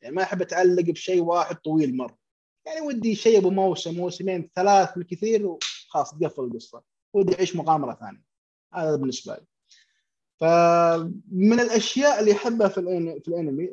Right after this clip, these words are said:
آه، إذا كان في أنمي، يا جماعة، في بعض الأنميز أنا متأكد شفتوها، يا أخي، تأثر عليك، حتى عليك شخصيا، على حياتك.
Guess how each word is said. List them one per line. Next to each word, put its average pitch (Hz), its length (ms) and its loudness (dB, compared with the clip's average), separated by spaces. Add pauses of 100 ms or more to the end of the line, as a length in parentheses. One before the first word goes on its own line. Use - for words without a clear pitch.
(120)
آه، 139 680 -8
إذا 160 120 -4 (120)
كان 220 180 6
في 220 280 0
أنمي، 226 440 4 (460)
يا 135 80 -2
جماعة، 160 360 0
في 165 100 -2
بعض 185 140 0
الأنميز 175 720 -4 (180)
أنا 143 100 -10
متأكد 143 400 -10
شفتوها، 160 640 -4
يا 131 60 -10
أخي، - 140 -12
تأثر 185 360 -4
عليك، 170 200 4
حتى 151 540 0 (600)
عليك 190 180 6
شخصيا، 160 580 0
على 120 120 0
حياتك. 135 600 -2